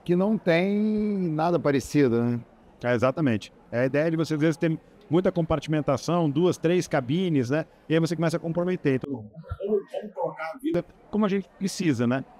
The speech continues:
Speaker 2: E a gente tem percebido que muita gente tá, tá olhando pro barco e querendo fazer até um downgrade, né? Que o cara tem o trinta e sete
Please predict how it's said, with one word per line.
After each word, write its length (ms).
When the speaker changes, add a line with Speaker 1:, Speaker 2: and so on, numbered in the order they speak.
Speaker 2:
E 80
a 40
gente 160
tem 120
percebido 380
que 60
muita 260
gente 180
tá, 240
tá 140
olhando 320
pro 120
barco 380
e 40
querendo 240
fazer 200
até 160
um 80
downgrade, 580
né? 120
Que 60
o 60
cara 160
tem 120
o 40
trinta 300
e 60
sete 500